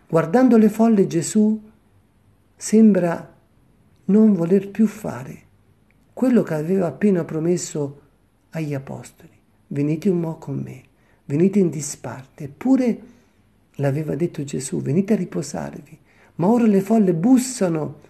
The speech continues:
al cuore di Gesù e Gesù compie quello per cui è venuto, compie il suo mandato. Ora Gesù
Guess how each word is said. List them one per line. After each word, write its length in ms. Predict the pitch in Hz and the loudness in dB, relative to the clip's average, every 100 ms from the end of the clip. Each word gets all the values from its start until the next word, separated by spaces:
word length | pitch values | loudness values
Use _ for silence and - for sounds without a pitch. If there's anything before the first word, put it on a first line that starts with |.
| _ | _
al 220 | - 151 | -4 -4
cuore 260 | 147 190 185 | 2 2 2
di 140 | 165 | 0
Gesù 320 | 143 170 - 151 | -2 -4 -2 -4
e 80 | |
Gesù 600 | 147 196 185 247 285 277 - _ _ _ _ _ | 0 0 2 2 4 2 -4 _ _ _ _ _
compie 760 | - 269 220 190 - 143 135 - _ | 2 6 6 4 -2 -4 -4 -12 _
quello 280 | - 254 247 | -2 0 2
per 180 | 254 214 | 0 0
cui 220 | 233 226 | 4 6
è 80 | 202 | 6
venuto, 480 | 190 185 135 131 131 | 4 2 0 -4 -2
compie 720 | 220 233 214 220 214 202 - _ _ _ _ | 4 6 4 4 -2 -2 -8 _ _ _ _
il 160 | 170 143 | -8 -8
suo 280 | - 226 | 0 2
mandato. 840 | 196 175 170 170 151 113 - - _ _ _ _ _ _ | 4 2 -2 -4 -6 -8 -16 -20 _ _ _ _ _ _
Ora 220 | 151 196 | 0 2
Gesù 560 | 202 202 196 226 240 - | 2 0 2 0 0 -8